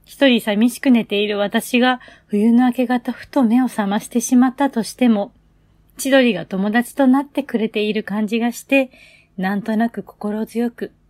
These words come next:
寂しさも紛れる。光源氏は千鳥の声に慰められていますが、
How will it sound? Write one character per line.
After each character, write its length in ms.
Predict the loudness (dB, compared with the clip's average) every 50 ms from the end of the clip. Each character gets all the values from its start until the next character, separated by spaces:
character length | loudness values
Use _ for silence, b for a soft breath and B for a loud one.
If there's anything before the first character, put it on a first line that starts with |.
| _
寂 380 | -20 -14 -10 -8 -4 -2 -2 -4
し 80 | -4 -2
さ 160 | -2 -2 -2
も 100 | -2 -4
紛 400 | -8 -14 -16 -16 -16 -14 -14 -14
れ 160 | -14 -14 -16
る。 140 | -20 _ _ _ _ _ _ _ _ _ _ _ _ _ _ _ _ _ _ _ _ _ _ _ _ _ _ _ _ _ _ _ _ _ _ _ _ _ _ _ _
光 420 | -12 -2 2 4 4 4 4 4
源 240 | 2 2 2 0 -2
氏 140 | -2 -2 0
は 240 | 0 0 -2 -4 -6 b b b b -12
千 160 | -8 -6 0
鳥 220 | 2 2 2 4 2
の 160 | 2 2 0
声 240 | -2 -2 -2 -2 -2
に 100 | -4 -6
慰 380 | -8 -6 -8 -8 -6 -6 -4
め 120 | -2 -2 -2
ら 100 | -2 -2
れ 100 | -4 -4
て 160 | -2 0 0
い 80 | 0 0
ま 140 | -2 -4
す 160 | -6 -6 -6 -4
が、 280 | -4 -4 -4 -4 -6